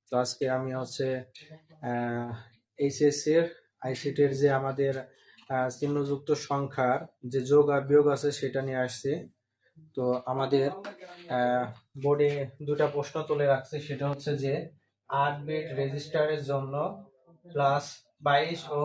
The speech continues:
প্লাস নাইন এর যোগফল নির্ণয় করতে হবে, ঠিক আছে? তো আমাদের দুটা জিনিস জানতে হবে যে বিট, বিট মানে আমরা যে ওয়ান বাইনারিতে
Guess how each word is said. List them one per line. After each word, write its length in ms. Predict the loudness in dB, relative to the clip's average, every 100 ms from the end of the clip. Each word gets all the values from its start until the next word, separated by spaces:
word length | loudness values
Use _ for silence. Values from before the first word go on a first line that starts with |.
| 0
প্লাস 260 | 0 0 0 0
নাইন 260 | 0 0
এর 160 | 0 -2 -2 -8 -2
যোগফল 400 | -2 0 0 0
নির্ণয় 320 | -2 -2 -2
করতে 260 | -2 -4 -4
হবে, 240 | -2 -4 -10 -20 _
ঠিক 100 | 0
আছে? 240 | 0 0 -6 -6 -6 -8 -8 -4 2
তো 60 |
আমাদের 380 | 4 4 2 2 0 -4
দুটা 200 | -4 -2 -2
জিনিস 280 | -2 -4 -2
জানতে 300 | -2 -2 -4
হবে 160 | -4 -2
যে 160 | -2 -2 -4 -12 -20 -20 _ _ -10
বিট, 360 | -6 -6 -8 -14 -18 _ _
বিট 180 | -10 -4
মানে 200 | -2 0
আমরা 320 | 0 2 4 4 2 -8 -20 _ -20 -20 _ _ _ _ _ -10
যে 240 | 0 2 2 -2 -10 _ _ _ _ _ _ _
ওয়ান 340 | 4 6 6 0 -4
বাইনারিতে 500 | 0 0 0 -4 -4